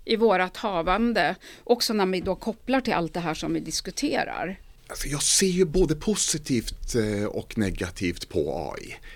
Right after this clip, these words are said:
Speaker 2: Dels används A I hela tiden för att ut-, eh, för att, eh, utveckla nya hot.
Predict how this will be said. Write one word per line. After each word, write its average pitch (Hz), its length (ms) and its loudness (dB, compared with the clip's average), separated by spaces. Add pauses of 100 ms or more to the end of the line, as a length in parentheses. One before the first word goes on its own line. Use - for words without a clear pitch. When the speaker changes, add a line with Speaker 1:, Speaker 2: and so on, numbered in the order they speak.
Speaker 2:
Dels 165 380 6
används 92 460 2
A 80 260 0
I 78 140 -2
hela 82 400 -2
tiden 71 520 -6
för 87 160 -8
att 82 140 -6
ut-, 90 280 -10
eh, 92 160 0
för 92 160 -4
att, 85 240 -6
eh, 95 80 0
utveckla 87 600 -4
nya 87 440 -4
hot. - 520 -8